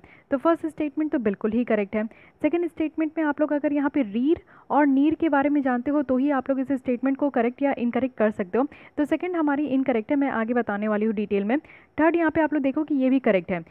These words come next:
क्योंकि किसी भी country में अगर आप देखते हो कि inflation बहुत ज़्यादा है तो obvious है कि वहाँ पे exchange rate आपका जो है, Exchange rate अगर मैं बोलूँ या फिर bank rate बोलूँ,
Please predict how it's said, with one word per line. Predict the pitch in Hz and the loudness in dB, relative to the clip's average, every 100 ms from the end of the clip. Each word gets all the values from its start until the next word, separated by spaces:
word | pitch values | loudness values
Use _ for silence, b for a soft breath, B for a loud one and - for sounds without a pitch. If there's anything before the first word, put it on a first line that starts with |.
| B - | B -4
क्योंकि | 302 330 | 0 0
किसी | 302 349 | 0 0
भी | 349 | 0
country | 339 285 247 302 | 2 0 2 2
में | 302 | 2
अगर | 285 | 0
आप | 285 247 | -2 -2
देखते | 240 - | -6 -2
हो | 294 247 | 0 0
कि | 285 | 0
inflation | - 240 - 233 285 | -2 -2 0 0 0
बहुत | 240 226 254 | 0 0 0
ज़्यादा | 208 196 | 0 0
है | 220 B B - | -2 B B -2
तो | |
obvious | - 254 240 302 311 | 0 2 0 -2 -2
है | 330 | -2
कि | 320 | -2
वहाँ | 277 277 311 | -2 -2 -2
पे | 294 | -2
exchange | - - - 269 277 | -2 -6 -4 -2 0
rate | 277 269 | 0 0
आपका | 233 - | 0 0
जो | 269 | 0
है, | 262 330 - _ _ _ _ _ _ | 2 0 -4 _ _ _ _ _ _
Exchange | - 247 - 294 294 | -8 -8 -4 0 0
rate | 285 302 285 240 | 2 0 -2 -2
अगर | - 247 | 0 2
मैं | 269 262 | 4 4
बोलूँ | 254 277 | 2 2
या | 269 | 0
फिर | 294 | 0
bank | 214 208 262 | 0 -2 -2
rate | 302 254 | -2 -2
बोलूँ, | 208 196 254 | 0 0 -2